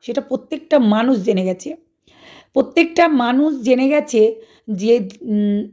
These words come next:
দিশানিও বুঝে গেছে, আবার যদি আমি যাই ওর বাড়িতে, ওর কাছে যদি অন্য কেউ প্রিয় হয়ে থাকে,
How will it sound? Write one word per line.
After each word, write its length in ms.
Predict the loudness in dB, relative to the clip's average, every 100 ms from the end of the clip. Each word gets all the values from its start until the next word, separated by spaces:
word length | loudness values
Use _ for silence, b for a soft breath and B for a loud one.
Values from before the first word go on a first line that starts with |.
| 0
দিশানিও 480 | 0 2 0 0
বুঝে 260 | -2 0 2
গেছে, 460 | 2 2 0 0 -4 B B _
আবার 320 | 0 2 2 0
যদি 220 | 0 0
আমি 180 | 0 -2
যাই 280 | -2 0
ওর 120 | -2 0
বাড়িতে, 520 | 0 0 -2 -2 -6 B B
ওর 160 | -2 0
কাছে 240 | 0 0
যদি 160 | 0 2
অন্য 300 | 4 4 2
কেউ 220 | 2 0
প্রিয় 320 | 2 2 4
হয়ে 160 | 4 2
থাকে, 480 | 0 -6 -4 -4